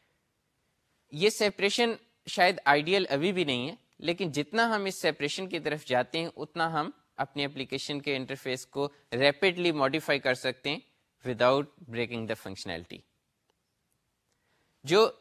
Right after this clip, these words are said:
اس، اس کام کے لیے سی شارپ میں ایک چیز آئی تھی،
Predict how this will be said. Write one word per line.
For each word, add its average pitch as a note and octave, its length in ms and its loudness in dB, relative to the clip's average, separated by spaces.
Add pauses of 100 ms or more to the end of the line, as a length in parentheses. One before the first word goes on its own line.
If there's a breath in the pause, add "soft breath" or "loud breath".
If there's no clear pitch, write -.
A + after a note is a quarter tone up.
اس، F3 100 -2 (320)
اس - 300 -6
کام D#3+ 260 6
کے E3 160 -2
لیے D3 180 0
سی D3 240 -4
شارپ C#3 400 4
میں C#3 80 -2
ایک B2+ 200 -4
چیز B2+ 220 -8
آئی A#2 180 2
تھی، A#2+ 240 -8